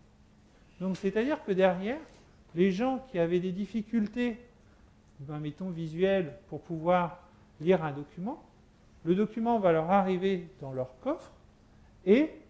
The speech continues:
par des objets de ce type, qui sont devenus des objets grand public, il y en a eu un million dans, vendus dans le monde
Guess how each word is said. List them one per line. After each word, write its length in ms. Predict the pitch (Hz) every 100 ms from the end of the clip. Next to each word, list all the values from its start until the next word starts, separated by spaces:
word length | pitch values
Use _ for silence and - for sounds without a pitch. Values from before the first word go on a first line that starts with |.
| -
par 200 | 190 175
des 220 | 160 156
objets 360 | 196 175 185 190
de 220 | 151 131
ce 140 | - 165
type, 220 | - 311 - - - - _ -
qui 100 | 151
sont 180 | - 156
devenus 320 | 151 151 175
des 220 | 151 139
objets 300 | 151 139 151
grand 200 | 127 127
public, 380 | 127 165 202 294 - -
il 80 | 135
y 20 |
en 40 |
a 100 | 135
eu 80 | 160
un 140 | 175
million 280 | 165 165 180
dans, 260 | 180 147 131
vendus 380 | 127 147 147 156
dans 120 | 135
le 80 | 175
monde 180 | 302